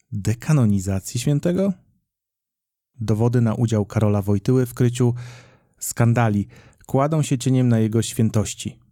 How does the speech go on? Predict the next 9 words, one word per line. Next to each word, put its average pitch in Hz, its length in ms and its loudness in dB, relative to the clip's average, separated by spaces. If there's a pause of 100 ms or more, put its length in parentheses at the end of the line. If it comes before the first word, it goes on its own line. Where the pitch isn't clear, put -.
(920)
Uznawany 104 500 2
za 107 260 0
świętego 113 440 0
już 113 180 2
za 117 140 2
życia, 147 360 0 (380)
szczególnie 104 460 0
w 120 80 -8
Polsce, 156 480 0